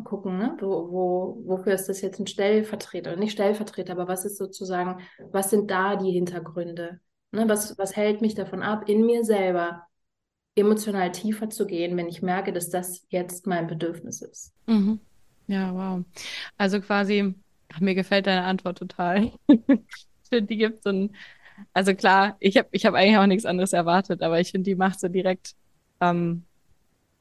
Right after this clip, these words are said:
Speaker 2: ich hab mir jetzt grad vorgestellt, wenn ich jetzt da irgendwie stressige Gedanken mit hätte, dass ich mir vorwerfe, das eine oder das andere zu tun und das irgendwie selber halt abzuwerten. Entweder, ha, ich bin voll langweilig oder ha, ich bin so eine Schlampe, wie auch immer man das labeln mag.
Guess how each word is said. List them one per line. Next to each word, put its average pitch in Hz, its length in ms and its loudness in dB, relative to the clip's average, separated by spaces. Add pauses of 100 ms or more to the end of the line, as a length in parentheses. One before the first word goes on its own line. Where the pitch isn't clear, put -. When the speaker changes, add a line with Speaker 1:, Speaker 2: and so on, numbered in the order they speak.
(140)
Speaker 2:
ich 196 160 -2
hab 220 60 0
mir 214 80 2
jetzt 202 120 0
grad 202 140 0
vorgestellt, 202 580 0
wenn 190 140 0
ich 214 160 -2
jetzt 202 240 -2
da 196 180 2
irgendwie 185 560 2
stressige 190 380 -2
Gedanken 185 340 0
mit 175 180 -4
hätte, 185 200 -4
dass 175 160 -4
ich 165 120 -12
mir 180 100 -4
vorwerfe, 180 520 -2
das 175 140 -6
eine 180 300 -2
oder 180 180 -2
das 170 160 -6
andere 170 320 -6
zu 170 140 -12
tun 165 340 -6
und 160 140 -10
das 165 160 -6
irgendwie 165 280 -4
selber 160 500 -4
halt 175 140 -2
abzuwerten. 160 800 -4 (560)
Entweder, 170 500 0
ha, 175 240 4
ich 165 120 -4
bin 165 180 -2
voll 170 160 0
langweilig 180 520 0
oder 160 180 -4
ha, 170 180 0
ich 170 120 -4
bin 160 200 -4
so 165 80 -4
eine 156 240 -6
Schlampe, 196 500 -4
wie 170 140 -4
auch 165 100 -8
immer 170 240 -4
man 170 160 -6
das 165 220 -8
labeln 185 360 0
mag. 185 320 0